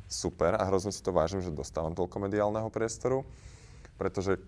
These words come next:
keby ja mám trinásť, štrnásť, pätnásť a je tam superstar, ktorá je na titulke s chlapcom, ježišmaria, to by som žil úplne iný život vtedy, hej. A, a zároveň presne neprekročiť tú hranicu, že je to už len o tom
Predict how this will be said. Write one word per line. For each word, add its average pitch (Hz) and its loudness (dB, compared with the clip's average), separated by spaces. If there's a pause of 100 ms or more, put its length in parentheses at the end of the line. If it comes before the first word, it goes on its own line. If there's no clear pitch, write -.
(420)
keby 90 2
ja 78 4
mám 98 2 (320)
trinásť, 92 -2
štrnásť, 95 0
pätnásť 120 0
a 95 6
je 92 0
tam 92 2
superstar, 90 -2
ktorá 87 2
je 85 2
na 82 -2
titulke 90 -6
s 85 -4
chlapcom, 113 -4 (240)
ježišmaria, 78 -2
to 85 -8
by 90 0
som 95 4
žil 104 10
úplne 117 6
iný 107 6
život 101 6
vtedy, 78 0
hej. 95 -6 (640)
A, 95 12 (720)
a 107 10
zároveň 120 10
presne 120 6
neprekročiť 120 4
tú 123 6
hranicu, 101 6
že 104 6
je 101 6
to 113 -2
už 95 0
len 92 2
o 78 2
tom 120 0